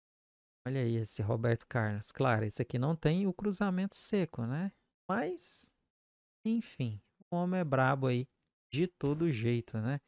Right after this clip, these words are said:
Aí eu tenho esse Roberto Carlos aqui também, né? Que é o épico que eu falei pra vocês. Eu uso mais o Big Time, mas esses dois Roberto Carlos aqui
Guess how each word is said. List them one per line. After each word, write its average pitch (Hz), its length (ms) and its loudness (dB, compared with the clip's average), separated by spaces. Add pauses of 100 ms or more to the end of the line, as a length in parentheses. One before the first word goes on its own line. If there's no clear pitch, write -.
(580)
Aí 123 160 -4
eu 117 80 2
tenho 135 200 -2
esse 127 140 2
Roberto 123 380 6
Carlos 120 320 6
aqui 123 160 2
também, 131 420 4
né? 175 280 0 (120)
Que 113 120 -2
é - 20 4
o 113 140 4
épico 135 420 2
que - 80 -8
eu 110 60 -2
falei 117 240 2
pra 120 160 2
vocês. 180 680 -2
Eu 185 160 4
uso 143 220 0
mais 123 260 0
o 123 60 2
Big 120 260 0
Time, 196 460 0 (680)
mas - 440 0 (600)
esses 190 120 -2
dois 139 260 2
Roberto 123 420 2
Carlos 117 480 0
aqui 123 400 -8